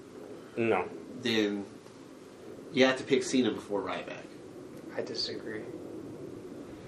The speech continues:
Speaker 2: Oh, I see what you're saying about the pinpoints. Yeah, that's important, but so, so's having the champion.
Speaker 1: It's all about, it's all about the writer. The writers have control.
Speaker 2: The
Speaker 1: We're
Speaker 2: writers
Speaker 1: at the,
Speaker 2: have
Speaker 1: we're
Speaker 2: control.
Speaker 1: at the mercy of their, like he said, we're
Speaker 3: Well,
Speaker 1: at the
Speaker 3: of
Speaker 1: mercy of the
Speaker 3: course.
Speaker 1: writers.
Speaker 3: I mean,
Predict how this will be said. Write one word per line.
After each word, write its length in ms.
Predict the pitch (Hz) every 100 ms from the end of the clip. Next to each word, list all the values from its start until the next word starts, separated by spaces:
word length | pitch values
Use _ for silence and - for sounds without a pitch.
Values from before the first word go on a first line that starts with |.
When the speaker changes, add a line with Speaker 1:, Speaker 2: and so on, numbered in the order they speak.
| -
Speaker 2:
Oh, 60 | 120
I 100 | 143
see 160 | 151 147
what 120 | 117
you're 100 | 127
saying 240 | - 113
about 300 | 107 101 98
the 60 | -
pinpoints. 840 | - 127 110 107 107 95 92 -
Yeah, 140 | 143 143
that's 260 | 151 -
important, 640 | 185 170 156 113 107 104
but 260 | 113 107 -
so, 220 | - 131
so's 500 | 127 - - 143 151
having 420 | 151 135 113 101 101
the 120 | 98 -
champion. 680 | - 123 117 - - - - - - - - - - - - - - - -
Speaker 1:
It's 80 | 127
all 160 | 127
about, 280 | 120 117 110
it's 120 | 110
all 120 | 120 120
about 240 | 113 107
the 80 | 107
writer. 260 | 101 98
The 100 | 95 104
writers 260 | 147 165
have 180 | 151 151
control. 300 | 135 143 147 - - - - - - - - - - - - - - - - 139
Speaker 2:
The 100 | 151
Speaker 1:
We're 40 |
Speaker 2:
writers 360 | 165 185 165 180
Speaker 1:
at 60 |
the, 40 | 160
Speaker 2:
have 140 | 156
Speaker 1:
we're 120 | 170 175
Speaker 2:
control. 180 | 175
Speaker 1:
at 60 | 175
the 80 | 165
mercy 300 | 175 180 170
of 80 | 160
their, 180 | 165 143
like 220 | 131 131
he 100 | 135
said, 320 | - 147 110
we're 80 | 202
Speaker 3:
Well, 160 | 262 247
Speaker 1:
at 40 |
the 60 | 120
Speaker 3:
of 40 |
Speaker 1:
mercy 20 |
of 0 |
the 40 | -
Speaker 3:
course. 300 | 269 190 117
Speaker 1:
writers. 300 | - - -
Speaker 3:
I 40 |
mean, 440 | 127 123 120 117